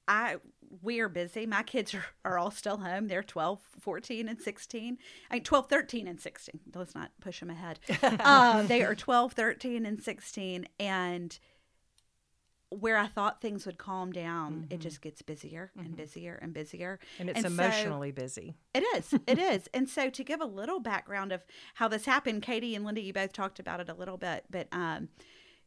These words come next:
Speaker 1: you all can thank this book that I'm <laughs> reading. First of all, uh, Sarah Beth, who has been on our storytellers team in the past, and you've heard her story,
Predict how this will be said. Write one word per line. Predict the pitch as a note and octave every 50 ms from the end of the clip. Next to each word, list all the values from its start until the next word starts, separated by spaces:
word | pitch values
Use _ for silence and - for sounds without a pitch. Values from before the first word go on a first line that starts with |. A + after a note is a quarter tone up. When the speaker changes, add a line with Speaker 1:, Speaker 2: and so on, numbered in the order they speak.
| _ _
Speaker 1:
you | G3 G3+ G3+
all | A#3 B3 B3+
can | - B3+ A3 G#3
thank | - G3+ G3+ - -
this | G3+ - -
book | - F#3+ A#3 - - -
that | G3 G3 G3+
I'm | B3+ C#4 A#3
<laughs> | -
reading. | C4 A#3 A3 C#4 C4 A#3 A#3+ A3 A3 G#3+ G#3 G3 G3 -
First | C#4 - - - -
of | C#4+
all, | G#3+ G3 F#3+ - - - - - -
uh, | F#3+ G3 F#3 F3 E3+ F3 - - - - - _ _ _ -
Sarah | - - C4 A3 A3 G#3+ A#3+ G3
Beth, | G3+ G#3 G#3 G#3 G#3 -
who | - A3 F3 F3 D3+ - - F#3+
has | G3+ F#3 E3+ -
been | F#3 F3 F3+
on | F#3 F3+
our | E3+ F3
storytellers | - - F3+ E3 D#3+ E3 - - F3+ E3 E3 E3 D#3+ -
team | - F#3+ F3 F3 F3
in | E3+ E3
the | E3 D#3
past, | E3 F#3 E3+ E3+ F3 F3 E3+ - - E3
and | E3 D#3+
you've | E3 -
heard | F#3+ F3 E3+ F#3
her | F3 E3+
story, | - - - F3 E3+ D#3+ D#3+ E3 D#3+